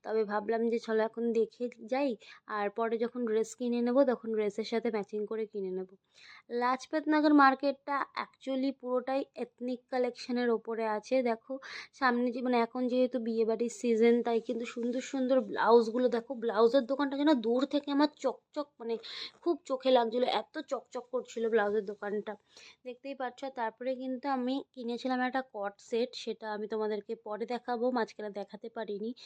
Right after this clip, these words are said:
তারপরে এসেছিলাম এই দোকানটাতে, এই লং ড্রেসগুলো আমার খুব পছন্দ হয়েছিল। আর এই যে সব চুড়িদার, কুর্তি,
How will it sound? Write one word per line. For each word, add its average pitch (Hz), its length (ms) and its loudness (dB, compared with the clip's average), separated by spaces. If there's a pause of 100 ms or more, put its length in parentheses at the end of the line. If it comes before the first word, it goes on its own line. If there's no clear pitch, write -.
(280)
তারপরে 254 320 -2
এসেছিলাম 262 360 -2
এই 254 120 0
দোকানটাতে, 226 580 0
এই 233 180 0 (200)
লং 220 240 -2 (120)
ড্রেসগুলো 214 460 0
আমার 233 200 2
খুব 269 240 -14 (100)
পছন্দ 220 420 -10
হয়েছিল। 226 480 -2 (520)
আর 226 180 -2
এই 208 100 -2
যে 202 120 -4
সব - 300 -2
চুড়িদার, 233 500 -2
কুর্তি, 233 580 -6